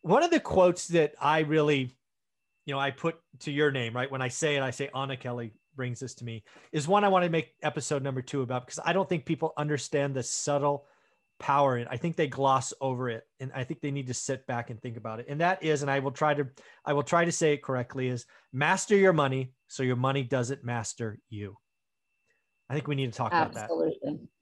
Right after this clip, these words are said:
Speaker 2: Yeah, it is so important. And it's one of the things that I really try to drive home to my students, to my children, and I have to think about as well. And I want to give credit where credit's due. I think I heard some spin on that quote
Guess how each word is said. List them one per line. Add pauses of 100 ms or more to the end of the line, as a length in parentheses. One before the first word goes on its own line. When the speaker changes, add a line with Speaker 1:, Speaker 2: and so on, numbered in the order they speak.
(500)
Speaker 2:
Yeah,
it
is
so
important.
And
it's
one
of
the
things
that
I
really
try
to
drive
home
to
my
students,
to
my
children, (340)
and
I
have
to
think
about
as
well.
And (320)
I
want
to
give
credit
where
credit's
due.
I
think
I
heard
some
spin
on
that
quote